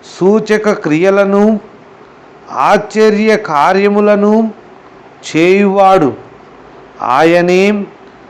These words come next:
సింహముల నోట నుండి ఈ దానియేలును రక్షించెను అని వ్రాయించెను.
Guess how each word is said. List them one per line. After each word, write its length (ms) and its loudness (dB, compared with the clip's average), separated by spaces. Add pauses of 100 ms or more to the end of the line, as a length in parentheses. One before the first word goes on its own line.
(300)
సింహముల 600 0 (180)
నోట 240 0 (160)
నుండి 300 2 (1040)
ఈ 40 2 (280)
దానియేలును 800 2 (800)
రక్షించెను 720 0 (840)
అని 220 0 (160)
వ్రాయించెను. 840 2